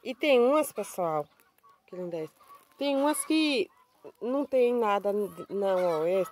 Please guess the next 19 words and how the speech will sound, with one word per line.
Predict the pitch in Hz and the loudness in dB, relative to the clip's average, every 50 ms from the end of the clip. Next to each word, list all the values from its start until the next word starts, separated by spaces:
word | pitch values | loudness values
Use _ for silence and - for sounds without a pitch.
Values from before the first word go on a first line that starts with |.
| - | -8
tipo | - 233 - - 247 220 | -12 -12 -6 -2 0 2
essa, | 185 175 160 - - 202 | 4 4 2 0 -2 -2
ó. | 190 175 160 - - _ _ _ - _ _ _ - | -2 -2 -2 -4 -10 _ _ _ -20 _ _ _ -12
Aqui | 196 185 - - 220 | -10 -8 -4 -2 0
a | 214 | -2
pontinha | 208 - 220 208 202 - 208 208 208 196 | 0 -2 -4 -6 -6 -6 -4 -4 -4 0
dela, | 185 185 180 175 170 175 170 | 2 2 2 2 2 0 0
ó. | 170 | -2
Não | 196 208 | -2 -4
tem | - - 220 | -4 -4 -6
charme | 214 - - 254 262 269 269 285 302 | -6 -4 -4 -4 -4 -2 -2 -2 -2
nenhum. | 311 311 269 226 208 208 202 - - - - - - - - | -2 -2 -2 -2 -4 -4 -6 -10 -16 -18 -16 -14 -14 -10 -4
Aí | - 208 220 220 | 0 2 2 2
a | 226 | 2
gente | 214 233 247 - - 269 | 2 -2 -4 -4 -4 -2
deixa. | 220 214 196 190 - - - 180 _ _ _ - - - - - - - _ _ _ _ - _ _ _ | 0 2 2 2 0 -4 -12 -18 _ _ _ -20 -20 -20 -20 -20 -20 -20 _ _ _ _ -20 _ _ _
Aqui | - 208 214 - - 247 247 | -6 -6 -6 -6 -6 -6 -6
já | 226 - 240 226 | -4 -2 -2 -2
nessa | 226 226 220 - - 220 | 0 -2 -4 -6 -10 -16